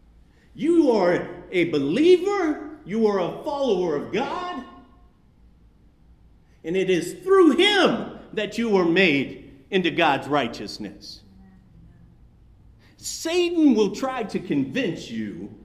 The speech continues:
that you are still wicked, still unrighteous, and still unholy. And let me tell you that just because you accept Jesus does not mean that you will become sinless and never sin again.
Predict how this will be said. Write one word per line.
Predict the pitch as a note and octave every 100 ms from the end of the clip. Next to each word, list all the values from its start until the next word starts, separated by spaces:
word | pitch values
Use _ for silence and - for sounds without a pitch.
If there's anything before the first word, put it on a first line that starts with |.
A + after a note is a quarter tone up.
| - - - _ - -
that | - D#3
you | D3+ F#3+ E3
are | D#3+
still | D#3+ - F4+ F4 B3
wicked, | G#3 G3 - A#2+ G2 - -
still | - - F4+ E4+ C4
unrighteous, | G#3 E3 D#3+ B2 A#2+ C3+ A#2 - -
and | F#3+ G3
still | - - - F4 D#4+ C#4+
unholy. | C4+ A3+ A3 D4+ C4+ C#3 - - - -
And | F#3 G#3
let | D4 C4
me | A3+
tell | G#3 D#4 C#4+
you | G#3
that | F#3+ E3 E3+ - - -
just | D4 D#4 -
because | A#3 - C#4+ A#3
you | G3 A3
accept | G3+ G#3 F#3 - B3
Jesus | C4 B3+ C4+ B3+
does | A3 G3 G3
not | C#4 D4 - G3
mean | A#3 C4+ G3+ F3+ E3+ - -
that | A3 G#3
you | A#3+
will | B3+ A#3
become | A#3+ A#3 B3+ B3+ -
sinless | - E4+ D#4+ A3+ D#3 - - - - F#3
and | F#3 E3+
never | B3+ D#4+ D#4+ D4
sin | - D4+ C4
again. | - B3 A3 - -